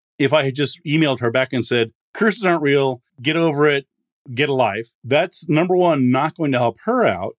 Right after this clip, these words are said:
It's not gonna help me out. It's not gonna make skeptics look any good. And it's, it's just counterproductive. And so, so to the extent that I can, when I'm doing these investigations, whether it's crop circles or ghosts or psychics or psychic medium, take your pick,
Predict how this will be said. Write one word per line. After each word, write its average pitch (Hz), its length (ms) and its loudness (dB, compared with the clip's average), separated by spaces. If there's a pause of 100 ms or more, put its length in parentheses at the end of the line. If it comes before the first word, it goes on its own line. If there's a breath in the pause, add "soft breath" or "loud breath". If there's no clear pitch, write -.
It's - 160 -6
not 156 180 2
gonna 143 160 -2
help 120 200 0
me 180 280 0
out. 98 300 -6 (140)
It's - 140 -6
not 165 140 2
gonna 170 140 0
make 135 180 -2
skeptics - 480 -4
look 117 180 -4
any 98 160 -6
good. 87 340 -16 (120)
And 151 180 0
it's, 139 160 -4
it's 151 180 -2
just 151 260 -6
counterproductive. 123 720 -2
And 113 120 0
so, 131 500 2 (100)
so 135 160 4
to 139 180 0
the 131 80 4
extent 175 340 0
that 151 100 0
I 135 120 2
can, 143 480 0
when 120 140 0
I'm 113 100 2
doing 113 180 2
these 107 240 -2
investigations, 123 840 -2
whether 104 180 0
it's - 200 -8 (160)
crop 147 320 2
circles 127 400 -4
or 104 80 -2
ghosts 117 600 0
or 107 240 0
psychics 113 600 -2
or 104 180 -2
psychic 98 320 -6
medium, 113 420 -4
take 101 200 -10
your 101 60 -14
pick, 165 340 0